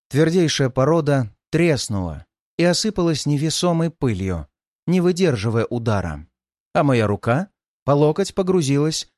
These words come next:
в сотворенный мною пролом. «Дьявол нечестивый, будь в веках проклято твое имя! Какая же это умопомрачительная мощь!» Я бы мог назвать ее божественной,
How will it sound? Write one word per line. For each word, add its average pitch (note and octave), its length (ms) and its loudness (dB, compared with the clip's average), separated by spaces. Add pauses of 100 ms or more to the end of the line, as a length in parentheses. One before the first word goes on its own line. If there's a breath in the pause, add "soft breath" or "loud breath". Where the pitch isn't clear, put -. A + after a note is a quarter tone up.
в - 80 -12
сотворенный F3 640 2
мною B2+ 560 0
пролом. G#2 640 0 (1000)
«Дьявол A2+ 800 0
нечестивый, G2+ 880 -2 (240)
будь B2 380 -2
в D#3+ 40 -2
веках D#3+ 480 0
проклято F3+ 600 0
твое C#3 320 0
имя! G#2 520 -2 (600)
Какая G3 420 0
же E3 160 0
это F3 320 0 (280)
умопомрачительная F3+ 1400 0
мощь!» C#3 640 -2 (1120)
Я E3+ 280 2
бы C#3+ 100 2
мог D3+ 220 0
назвать C#3+ 420 0
ее D3 220 0
божественной, B2 1040 -2